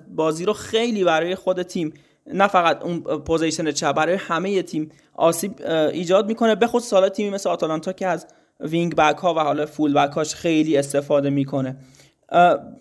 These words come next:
اگه یه، یه ذره حالا جزئی تر هم نگاه کنیم، اه، مثلاً یواکیم مله و زاپاکاستا توی دوران مصونیت هانس هاتبور و رامین گوزنز، اه، که اتفاقاً تازه هم به میادین برگشته، خیلی خوب این، اه،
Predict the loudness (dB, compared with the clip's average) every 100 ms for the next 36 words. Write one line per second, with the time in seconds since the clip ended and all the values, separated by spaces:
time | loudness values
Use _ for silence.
0 | _ _ 0 2 4 2 4 2 4 0
1 | 2 2 2 2 2 2 0 0 -2 -2
2 | -2 0 0 0 -2 -6 -12 _ _ _
3 | 0 4 4 2 2 4 4 4 6 6
4 | 4 -4 -2 -2 0 0 2 0 0 -6
5 | -6 -8 -6 -6 -4 -6 -6 -6 -6 -6
6 | -6 -4 -4 -4 -4 -4 -4 0 -2 0
7 | 0 2 4 2 0 -2 -2 -2 0 -2
8 | -6 -20 _ _ _ _ -2 0 4 4
9 | 2 0 -14 -20 _ -6 -4 -4 0 0
10 | 0 -2 -2 -2 -2 -4 -2 -2 0 -2
11 | -4 -10 0 2 4 2 -4 -6 -8 -10
12 | _ _ _ -8 -6 -4 0 2 2